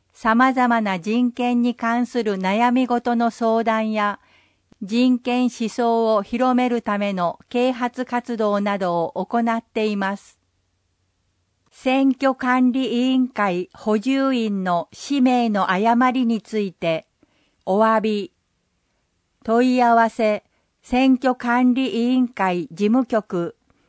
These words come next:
電話、四八の一一一一。七月号に掲載しておりました、選挙管理委員会委員及び補充員の改選についての記事に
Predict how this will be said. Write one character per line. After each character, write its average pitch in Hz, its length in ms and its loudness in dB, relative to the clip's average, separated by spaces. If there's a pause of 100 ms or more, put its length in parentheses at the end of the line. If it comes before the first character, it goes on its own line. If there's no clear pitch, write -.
(340)
電 226 380 2
話、 214 300 2 (340)
四 247 320 6
八 254 400 -4
の 175 280 0 (500)
一 262 480 0
一 202 360 -4
一 220 420 -2
一。 165 440 -6 (1500)
七 233 380 2
月 262 340 0
号 226 260 4
に 190 300 -4
掲 240 240 2
載 254 320 2
し - 120 -10
て 254 160 0
お 240 100 4
り 247 140 0
ま 233 160 2
し - 140 -18
た、 175 280 -2 (460)
選 254 360 2
挙 254 220 0
管 240 400 0
理 240 280 -2
委 247 40 2
員 254 180 2
会 185 540 -4
委 226 380 0
員 170 200 -6 (320)
及 247 320 4
び 185 280 -2
補 220 260 0
充 254 400 0
員 214 260 -2
の 175 160 0
改 233 320 0
選 247 340 0
に 240 140 2
つ 254 160 -6
い 240 140 -2
て 202 160 -4
の 180 140 -4
記 233 200 -4
事 202 140 -4
に 175 260 -8